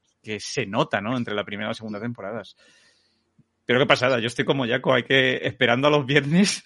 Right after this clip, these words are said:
<laughs> y a esos dos capítulos finales, con el culo apretado con cómo nos ha dejado el octavo.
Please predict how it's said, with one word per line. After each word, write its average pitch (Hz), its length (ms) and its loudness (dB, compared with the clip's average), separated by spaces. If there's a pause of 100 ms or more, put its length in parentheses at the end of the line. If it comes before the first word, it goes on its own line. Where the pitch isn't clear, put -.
(120)
<laughs> - 160 -20
y 131 80 0
a - 20 6
esos 123 240 -4
dos 139 140 -4
capítulos 135 460 -2
finales, 131 460 -6 (600)
con 139 160 2
el 139 80 2
culo 143 180 4
apretado 156 460 6
con 117 160 -2
cómo 127 180 -6
nos 117 140 -8
ha 120 60 -2
dejado 113 180 -4
el 107 80 -6
octavo. 175 340 -8